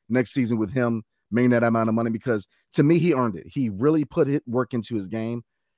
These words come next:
And that's what you wanna see from professionals, man. So my hat goes off to Gaff, man. You know, the last two games, very dominant. But again, it's not just him, you know, catching alley-oops or blocks. No, his game, he's sitting out there hitting jumpers.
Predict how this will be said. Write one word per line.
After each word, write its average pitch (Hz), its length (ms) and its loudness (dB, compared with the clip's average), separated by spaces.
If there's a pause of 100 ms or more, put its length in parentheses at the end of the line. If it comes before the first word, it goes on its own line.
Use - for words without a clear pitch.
(140)
And 117 120 0
that's 135 180 2
what 147 160 -6
you 139 60 -4
wanna 131 120 2
see 123 280 0
from 101 180 -4
professionals, 85 520 -14
man. 80 220 -12 (380)
So 101 440 -2 (200)
my 135 160 6
hat 143 160 6
goes 120 160 0
off 117 160 2
to - 40 -16
Gaff, 87 260 -6
man. 92 220 -8
You 113 80 -6
know, 110 160 0
the 123 60 -2
last 135 200 2
two 135 100 -4
games, 127 360 0 (360)
very 127 280 6
dominant. 135 520 4 (260)
But 123 120 4
again, 117 500 4 (240)
it's 226 140 2
not 240 140 2
just 185 200 -2
him, 175 340 2
you 175 100 0
know, 143 80 4
catching - 280 0
alley-oops 131 500 4
or 104 100 0
blocks. 123 600 2 (260)
No, 151 240 4
his 226 220 0
game, 202 320 0
he's 202 280 -6
sitting 185 160 -2
out 160 100 0
there 156 100 0
hitting 110 180 0
jumpers. 185 480 -2